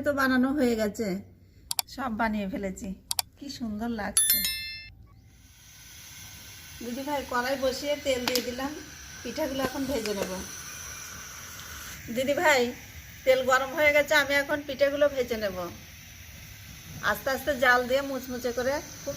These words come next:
সুন্দর করে ভেজে নেব। এই যে দিয়ে দিলাম সবগুলো, এখন উল্টে পাল্টে আমি ভেজে নেব। খুব জোরে জাল দেবেন না, কেননা কালার তাহলে চলে যাবে, পুড়ে যাবে,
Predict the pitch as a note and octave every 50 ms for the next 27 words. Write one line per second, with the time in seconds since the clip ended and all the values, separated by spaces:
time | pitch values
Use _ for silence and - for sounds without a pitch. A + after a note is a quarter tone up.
0 | - - B3+ A#3 A3+ A#3 C4+ C4+ C4+ C#4+ C4 A3+ A#3+ G3 F#3 G3 F#3+ F#3 F3+ F3+
1 | - - - - - - - - - - - - - - - - - - - -
2 | - - - - - - - - - - - - - - - - - A3+ A3+ A3
3 | G3+ A3+ A#3+ A#3+ A3+ G#3+ A#3 A#3 B3+ C4 B3+ - A#3+ A#3 A#3 A#3 - A#3+ A#3 A#3+
4 | A#3+ - - - - - - - - - - - - - - - - - - -
5 | - - - - - - - - - - - - - - - - - - - -
6 | - - - - - - - - - - - - - - - - - - - -
7 | - - - - - - - - - - A#3+ B3+ B3+ B3 A#3+ A#3 C4 C4+ B3+ B3+
8 | B3+ B3 A#3+ A#3+ B3+ C4+ C#4 C4 B3+ C4+ C#4+ D#4 - - - - - - - -
9 | - - - - - - - - - B3 A#3 G#3 A#3 C4 A3+ G#3 G3+ G3+ F#3+ F#3+
10 | F3+ F3+ E3+ D#3 - A#2+ - - - - - - - - - - - C#4 D4 B3+
11 | A#3 C#4 C4+ C4 C#4 C4+ B3+ C4+ C4 B3+ C4 A#3+ C4 A#3+ C4+ C#4 C#4+ C#4+ C#4+ C#4
12 | D4 D4 - C#4 B3+ B3+ C4 C4 C#4 C#4+ D4 - - A#3+ A#3 A#3 B3 B3 B3 -
13 | - - - - - - - B3 B3 A#3+ - C4 A#3 G3+ G3+ F3+ F#3+ F3 E3 E3+
14 | E3+ - A#3 A#3 A3 A3+ G#3 A3 G#3+ G3+ A3+ B3